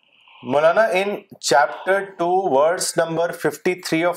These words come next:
Quran, it is mentioned, 'Remember when we gave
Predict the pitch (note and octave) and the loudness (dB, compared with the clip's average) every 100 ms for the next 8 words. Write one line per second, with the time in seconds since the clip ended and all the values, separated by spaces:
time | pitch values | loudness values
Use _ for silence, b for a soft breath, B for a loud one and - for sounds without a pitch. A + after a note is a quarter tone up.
0 | - C#3 C#3 D3+ C3+ C#3+ G#3+ C#3+ D#3+ C3+ | -2 2 2 2 0 -6 -6 -6 -4 -2
1 | B2+ C#3 - F3 D3 D#3+ - _ _ _ | -2 -2 0 0 0 -6 -16 _ _ _
2 | _ _ _ b b b b b b _ | _ _ _ b b b b b b _
3 | _ C3+ D3 E3 F#3+ A3 A#3 F#3+ F#3+ F#3 | _ -4 -2 -2 0 0 2 2 0 -2
4 | E3+ C#3 F#3 | -4 -2 -2